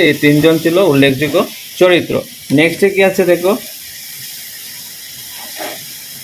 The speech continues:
নেক্সট এখানে বলা হয়েছে বঙ্কিমচন্দ্রের ত্রয়ী উপন্যাস। বঙ্কিমচন্দ্রের ত্রয়ী উপন্যাস সীতারাম, দেবী চৌধুরানী,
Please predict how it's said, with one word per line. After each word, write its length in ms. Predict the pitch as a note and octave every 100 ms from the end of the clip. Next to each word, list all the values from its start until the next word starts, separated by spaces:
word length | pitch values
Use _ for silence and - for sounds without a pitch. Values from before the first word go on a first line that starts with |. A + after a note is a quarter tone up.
| - - - - - - - - - - -
নেক্সট 320 | D3 E3+ E3+
এখানে 280 | G3+ G3 G3+
বলা 240 | F#3 F3+ D#3+
হয়েছে 340 | D#3 E3+ G3 D#3
বঙ্কিমচন্দ্রের 760 | E3+ F3+ F#3+ F3+ F3 E3+ E3
ত্রয়ী 320 | - F3 F3
উপন্যাস। 400 | D#3 C3+ B2 A2+ - - - - B2+
বঙ্কিমচন্দ্রের 640 | D#3+ E3+ F#3+ F#3+ F3+ F3
ত্রয়ী 200 | E3+ F3
উপন্যাস 360 | E3+ E3 F3 F#3+
সীতারাম, 680 | - E3 F3 E3+ E3+ F#3 A3 - - - B2
দেবী 300 | E3 F3 F3
চৌধুরানী, 560 | E3+ D#3 E3 E3+ F#3+